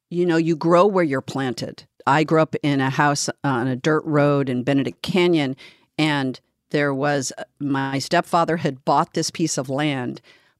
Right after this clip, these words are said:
put a fence in between the pool, the pool house, and the tennis court, and the main house, and the stable, you know, and the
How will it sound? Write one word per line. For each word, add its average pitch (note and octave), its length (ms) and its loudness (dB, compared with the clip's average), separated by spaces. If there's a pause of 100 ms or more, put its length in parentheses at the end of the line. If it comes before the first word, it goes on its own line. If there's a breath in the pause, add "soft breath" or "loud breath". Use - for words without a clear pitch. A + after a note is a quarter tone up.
(140)
put G#3 220 4
a F3 120 2
fence - 680 -2
in D#3 140 2
between D#3+ 540 -2
the C3 100 -4
pool, G#3 400 -2
the E3 100 -12
pool F3 380 -2
house, E3 480 -2
and C#3 100 -2
the B2+ 40 -8
tennis F3 320 -4
court, C3 320 -4 (140)
and C#3+ 300 0
the C#3+ 60 -2
main F3+ 320 2
house, C3 560 -6 (260 soft breath)
and C#3+ 140 -2
the C#3+ 40 -2
stable, C#3 640 -2 (140)
you E3 100 2
know, B2 300 -2
and C3+ 220 0
the B2+ 240 -2